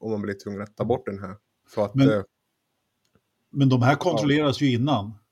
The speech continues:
Speaker 2: Eh, jag menar, de här, eh, de här, liksom,
Speaker 1: Jo, jo, jo.
Speaker 2: mäts ju,
Speaker 1: De
Speaker 2: eller
Speaker 1: har
Speaker 2: hur?
Speaker 1: ju, de har ju klarat alla krocktester och sånt, så
Speaker 2: Exakt.
Speaker 1: det är ju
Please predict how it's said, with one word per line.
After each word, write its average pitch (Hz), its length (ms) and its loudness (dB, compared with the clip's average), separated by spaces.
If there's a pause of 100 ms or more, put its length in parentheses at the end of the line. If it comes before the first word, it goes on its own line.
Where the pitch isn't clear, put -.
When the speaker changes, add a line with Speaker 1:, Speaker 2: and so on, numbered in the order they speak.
Speaker 2:
Eh, 131 100 -4
jag 127 180 0
menar, 120 140 0
de 120 160 -2
här, 143 220 0
eh, 127 480 -2
de 127 140 0
här, 131 340 2 (400)
liksom, 139 280 8
Speaker 1:
Jo, 202 120 12
jo, 151 160 4 (180)
jo. - 120 2
Speaker 2:
mäts 143 300 2
ju, 120 40 0
Speaker 1:
De 117 60 0
Speaker 2:
eller 160 100 4
Speaker 1:
har 151 100 4
Speaker 2:
hur? 135 60 0
Speaker 1:
ju, - 60 -8 (440)
de 131 160 -2
har 135 80 4
ju 131 120 4
klarat 131 380 4
alla 113 360 2
krocktester 117 640 -4
och 101 100 -8
sånt, 98 220 -10
så 139 60 -4
Speaker 2:
Exakt. 110 200 -2
Speaker 1:
det 107 80 0
är 107 60 -2
ju 110 220 -2